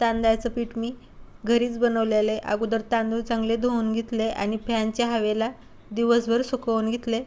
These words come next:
त्यानंतर गिरणीहून बारीक असं दळून आणलेलं आहे मी. लगेच आपल्याला हे पीठ ज्या पातेल्यात किंवा कढईमध्ये शिजवायचं आहे त्याच्यामध्ये काढून घ्यायचं आणि त्याच्यामध्ये आपल्याला सात कप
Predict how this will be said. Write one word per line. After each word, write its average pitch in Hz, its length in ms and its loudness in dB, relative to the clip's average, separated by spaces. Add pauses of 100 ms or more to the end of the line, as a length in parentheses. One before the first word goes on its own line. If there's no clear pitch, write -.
(240)
त्यानंतर 226 540 2
गिरणीहून 226 540 0
बारीक 220 400 0
असं 233 260 -2
दळून 226 320 2
आणलेलं 208 400 2
आहे 208 80 0
मी. 220 160 -2 (1600)
लगेच 233 360 2
आपल्याला 240 340 2
हे 233 160 4
पीठ 240 260 -2 (600)
ज्या 226 120 4
पातेल्यात 226 500 0 (120)
किंवा 233 180 0
कढईमध्ये 226 520 0
शिजवायचं 220 500 0
आहे 233 60 2 (120)
त्याच्यामध्ये 226 440 0
काढून 226 360 2
घ्यायचं 220 400 0 (600)
आणि 214 220 -4
त्याच्यामध्ये 240 480 4
आपल्याला 220 280 4
सात 233 300 8 (140)
कप 247 140 0